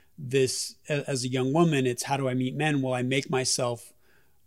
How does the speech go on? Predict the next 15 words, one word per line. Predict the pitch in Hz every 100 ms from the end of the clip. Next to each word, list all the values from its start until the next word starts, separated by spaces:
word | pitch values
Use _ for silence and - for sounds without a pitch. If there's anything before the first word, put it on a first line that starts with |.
| -
open | 151 151 139
and | 127
available | 120 143 147 131 120 113 117
to | 143
men, | 135 127 123 123
for | - 135
men | 135 131
to | 120 123
approach | - 135 131 -
me. | 113 117 _ - -
So | - 160 147
then | 147 143 131 -
how | - - 147 139 135
do | 131 127
men | 131 147 175 165 147 131